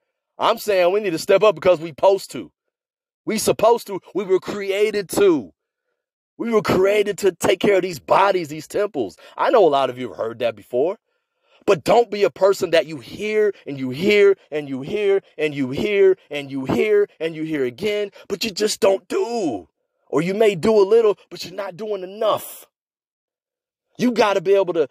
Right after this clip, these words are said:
schedule and block out and create time to do you in that respect of taking care of yourself physically.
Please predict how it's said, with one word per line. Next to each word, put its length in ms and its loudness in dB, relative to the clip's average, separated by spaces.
schedule 600 -2
and 80 -6
block 260 0
out 200 4
and 140 -4
create 420 0
time 460 0
to 80 -4
do 300 -2
you 540 -2
in 200 4
that 200 4
respect 600 -2
of 140 -4
taking 300 0
care 200 2
of 80 0
yourself 440 0
physically. 600 -6